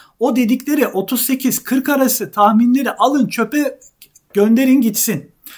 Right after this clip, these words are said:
Dolar T L kırk baremini geçer ve ondan sonra elliye doğru gider arkadaşlar.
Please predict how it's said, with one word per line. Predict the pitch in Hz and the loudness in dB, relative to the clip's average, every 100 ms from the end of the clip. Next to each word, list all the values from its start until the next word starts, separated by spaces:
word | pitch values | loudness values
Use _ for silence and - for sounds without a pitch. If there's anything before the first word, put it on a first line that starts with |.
| - _ _ | -20 _ _
Dolar | 180 233 285 269 | 4 6 6 4
T | 247 185 | 2 0
L | 160 151 | 0 -4
kırk | - 277 - 208 | 0 0 0 -2
baremini | 190 180 165 147 - | 0 0 0 -4 0
geçer | 196 202 269 302 - - _ | 0 2 2 2 0 -18 _
ve | 202 | -8
ondan | 214 226 226 254 254 | -2 0 2 4 2
sonra | 254 214 214 - | 0 0 -2 0
elliye | 190 202 208 214 190 | 0 2 4 4 2
doğru | 170 185 | 0 0
gider | 196 175 170 160 | -2 -2 -2 -2
arkadaşlar. | 139 151 147 147 - 233 233 | -4 -6 -6 -6 -2 -2 -2